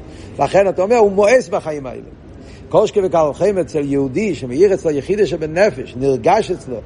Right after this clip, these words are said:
שהליכוז זה החיים, אחרת זה לא חיים בכלל. אני אקפוץ על הסוגריים ונמשיך למטה.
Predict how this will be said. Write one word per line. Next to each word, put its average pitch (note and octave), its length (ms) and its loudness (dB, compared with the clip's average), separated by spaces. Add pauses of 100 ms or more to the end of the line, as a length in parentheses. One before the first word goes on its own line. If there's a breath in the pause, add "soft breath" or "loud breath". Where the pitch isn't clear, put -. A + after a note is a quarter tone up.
(260 loud breath)
שהליכוז E3 540 -2
זה G3+ 100 4
החיים, G3 420 0
אחרת F3 400 0
זה F3 80 -4
לא E3 80 -2
חיים D3+ 180 -6
בכלל. B2 180 -10 (2500)
אני D3+ 180 0
אקפוץ F#3 300 0
על E3+ 120 0
הסוגריים C#3+ 1000 -2
ונמשיך C3+ 400 -4
למטה. A2+ 380 -6